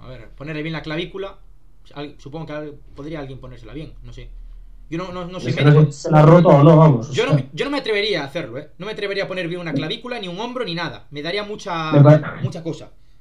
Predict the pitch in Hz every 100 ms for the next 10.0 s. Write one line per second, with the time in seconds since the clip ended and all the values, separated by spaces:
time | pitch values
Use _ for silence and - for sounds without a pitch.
0 | - - - - - - 147 143 160 185
1 | 170 156 165 165 165 156 156 147 147 151
2 | 156 160 160 147 147 139 139 139 131 127
3 | 123 120 117 113 110 107 107 135 135 156
4 | 202 135 147 160 208 170 156 156 156 -
5 | 165 151 143 135 135 143 131 123 123 131
6 | 135 - 165 156 170 139 127 147 - 143
7 | 127 131 143 135 127 127 147 147 117 113
8 | 120 139 131 135 - - 135 131 127 123
9 | 139 139 139 139 135 127 151 131 117 147